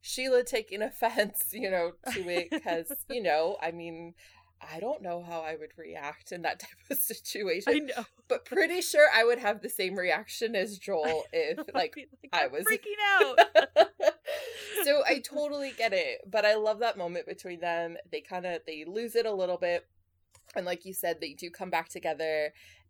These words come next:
Speaker 1: and they, you know, ride back into town and, you know, basically it's kind of like, okay.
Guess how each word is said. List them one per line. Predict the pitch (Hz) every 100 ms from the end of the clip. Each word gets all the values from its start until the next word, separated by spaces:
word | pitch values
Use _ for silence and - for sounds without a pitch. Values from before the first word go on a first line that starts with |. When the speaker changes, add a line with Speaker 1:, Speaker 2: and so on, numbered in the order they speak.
| -
Speaker 1:
and | 170 165 156 156 147
they, | 165
you | 165 165 180
know, | 156 139
ride | 156 165
back | 165 165
into | 170 170
town | 165 156 156 151 151 156 -
and, | 151 147 143 143 135 135 _ -
you | 180
know, | 147 135 143 170 -
basically | 156 156 165 - 151 147 147 - -
it's | 151 -
kind | - 151
of | 151
like, | 156 139 -
okay. | 185 202 196 202